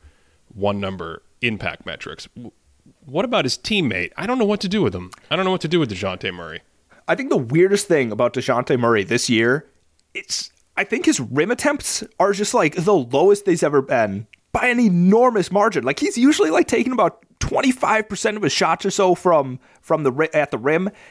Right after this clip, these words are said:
Speaker 2: And this year it was down to, like, sixteen percent or fifteen or fourteen percent. And that can't just be Trae Young, 'cause if you look at the minutes when Trae Young is off the court, they only go up to, like, seventeen percent of his shots come at the rim. So again, I don't know if there's this thing with the system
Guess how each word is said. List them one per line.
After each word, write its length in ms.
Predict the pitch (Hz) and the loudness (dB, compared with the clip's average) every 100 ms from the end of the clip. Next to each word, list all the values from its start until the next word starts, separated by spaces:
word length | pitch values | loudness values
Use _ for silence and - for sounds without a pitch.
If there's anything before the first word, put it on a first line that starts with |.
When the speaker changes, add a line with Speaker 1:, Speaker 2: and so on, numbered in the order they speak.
| - | -6
Speaker 2:
And 140 | 170 | 0
this 160 | 226 - | 0 0
year 120 | 254 | 0
it 40 | 196 | 0
was 140 | 170 | 0
down 240 | 170 233 | 2 0
to, 40 | 247 | 2
like, 160 | 175 | 0
sixteen 480 | - 131 - 269 277 | 2 -2 0 0 2
percent 380 | 165 120 - - | 2 0 0 -2
or 120 | - 160 | -2 0
fifteen 400 | 254 - 254 202 | 0 0 0 0
or 60 | |
fourteen 480 | - 254 254 262 240 | 2 0 0 -2 -2
percent. 380 | 139 - 104 - - - | -2 -2 -4 -6 -18 -8
And 120 | - 254 | -2 0
that 240 | 381 - | -2 -4
can't 360 | - 254 311 - | -4 -2 -2 -4
just 320 | - 226 - | -4 -2 -2
be 120 | 202 | -6
Trae 320 | 151 214 202 156 | -2 0 4 4
Young, 180 | 240 | 4
'cause 120 | 180 156 | -2 -4
if 100 | 151 | 0
you 80 | |
look 160 | 226 269 | 0 0
at 60 | 214 | -2
the 60 | |
minutes 320 | 196 214 214 | -2 0 0
when 100 | 147 | -2
Trae 280 | 123 196 160 | -2 2 4
Young 220 | 127 226 | 4 4
is 120 | 170 156 | 2 2
off 160 | 143 | 0
the 60 | - | 0
court, 380 | - 254 185 - - - | 0 0 0 -4 -14 0
they 100 | 185 | 0
only 180 | 330 269 | 0 0
go 160 | 208 | 2
up 100 | 190 | 0
to, 80 | - | 2
like, 160 | 165 139 | 2 2
seventeen 520 | - 190 170 202 165 | 0 -2 -2 -2 -2
percent 280 | 127 - 117 | 0 0 0
of 60 | |
his 80 | 110 | 0
shots 280 | - 120 104 | 0 -2 -2
come 160 | - 104 | -4 -6
at 100 | - | -6
the 80 | |
rim. 200 | - - _ - - | -8 -10 _ -20 -12
So 180 | - 247 | -2 -2
again, 220 | 240 302 | 0 0
I 80 | 269 | 0
don't 140 | 277 | 0
know 120 | 302 277 | 2 0
if 100 | - | 2
there's 180 | - | 2
this 160 | 139 - | 2 -2
thing 280 | - 208 208 | -2 -2 0
with 140 | 175 | 0
the 80 | 127 | 0
system 560 | - 170 - 185 170 | 0 0 2 0 0